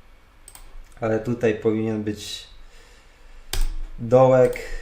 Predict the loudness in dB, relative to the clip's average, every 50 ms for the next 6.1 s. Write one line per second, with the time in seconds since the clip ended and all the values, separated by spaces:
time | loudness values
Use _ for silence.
0 | -10 -14 -16 -18 -20 -20 -20 -20 -20 -20 -20 -20 -20 -20 -20 -20 -20 -20 -20 -18
1 | -18 -18 -18 -18 -20 -20 -20 -20 -14 -10 -8 -8 -2 0 0 2 2 2 0 0
2 | -2 -2 -2 -2 -2 -2 -2 -4 -4 -6 -8 -10 -8 -2 2 4 4 6 4 2
3 | 0 -2 0 0 0 0 -2 -6 -12 -20 -20 -20 -20 -20 -20 -18 -20 -20 -18 -14
4 | -6 -4 -2 4 8 8 8 8 8 6 2 0 0 0 -4 -6 -6 -6 -6 -6
5 | -6 -6 -8 -10 -6 2 4 4 4 4 2 0 0 0 0 0 0 0 -2 -4
6 | -8 -10